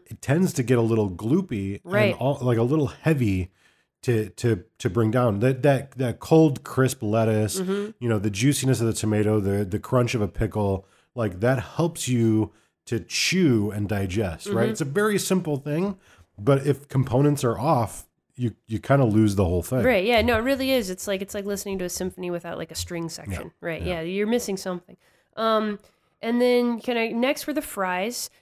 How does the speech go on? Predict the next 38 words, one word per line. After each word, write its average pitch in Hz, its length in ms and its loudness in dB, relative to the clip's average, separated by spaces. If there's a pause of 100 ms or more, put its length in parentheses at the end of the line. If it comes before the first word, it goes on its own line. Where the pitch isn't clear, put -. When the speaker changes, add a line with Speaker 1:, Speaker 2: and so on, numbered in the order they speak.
Speaker 2:
Now, 202 140 2
I 254 120 6
was 330 140 4
expecting - 480 -4
a 220 60 0
lot 190 380 -2
from 269 120 -6
these 277 200 -2
fries 311 460 -2
because, 208 840 -2
um, 185 640 -4
I 196 140 -6
knew 240 460 0
going 214 260 -2
into 214 260 -4
it 262 140 -4
that 214 140 -14
they 196 100 -8
were 185 140 -4
crinkle 196 400 -8
cut. 339 300 -4 (360)
And 220 160 -4
so 226 240 2
one 214 480 2
thing 254 220 -4
that 214 180 -4
I 196 120 -6
really 214 280 -4
like 190 300 -2
about 185 320 -6
fries 196 460 -4
that 185 120 -8
aren't 185 220 -4
your 180 120 -6
standard 185 640 -4
kind 190 180 -6
of, 175 120 -10
like, 170 200 -12